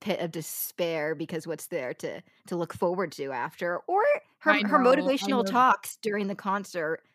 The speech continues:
Speaker 1: 'cause I've been to a bunch of them, they really do something to your brain, really itches something for
Speaker 2: It's
Speaker 1: you.
Speaker 2: like a ted Talk.
Speaker 1: It's
Speaker 2: It's like a
Speaker 1: like a
Speaker 2: full-on
Speaker 1: mini
Speaker 2: ted
Speaker 1: ted
Speaker 2: Talk.
Speaker 1: Talk, yeah.
Speaker 2: A ted Talk featuring some music. Yeah,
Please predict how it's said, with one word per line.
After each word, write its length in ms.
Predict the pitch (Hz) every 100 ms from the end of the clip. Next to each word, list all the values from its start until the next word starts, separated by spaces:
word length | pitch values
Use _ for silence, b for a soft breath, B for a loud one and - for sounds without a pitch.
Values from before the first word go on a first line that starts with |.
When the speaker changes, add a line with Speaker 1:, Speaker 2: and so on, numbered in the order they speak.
| -
Speaker 1:
'cause 80 | 190
I've 120 | 214
been 80 | 226
to 80 | 208
a 40 |
bunch 220 | 190 190
of 60 | 180
them, 200 | 165 185
they 160 | 214 220
really 320 | 185 185 180
do 120 | 175
something 280 | 160 147 160
to 80 | 160
your 120 | 156
brain, 460 | 156 156 147 175 175
really 260 | 202 190 165
itches 240 | 180 180
something 280 | 190 165 160
for 160 | 156 151
Speaker 2:
It's 100 | 190
Speaker 1:
you. 60 |
Speaker 2:
like 100 | 208
a 40 | 202
ted 140 | 196 196
Talk. 400 | 185 160 180 -
Speaker 1:
It's 120 | 233 233
Speaker 2:
It's 80 |
like 180 | 208 196
a 20 |
Speaker 1:
like 40 | 190
a 20 |
Speaker 2:
full-on 100 | 190
Speaker 1:
mini 100 | 180
Speaker 2:
ted 80 | 160
Speaker 1:
ted 140 | 175 165
Speaker 2:
Talk. 80 | 147
Speaker 1:
Talk, 60 | 160
yeah. 180 | 170 147 - _ -
Speaker 2:
A 40 | 196
ted 140 | 220 214
Talk 240 | 214 202
featuring 340 | 208 202 196 190
some 180 | 185
music. 480 | 175 175 165 175 - _ b b b b b -
Yeah, 380 | 208 190 170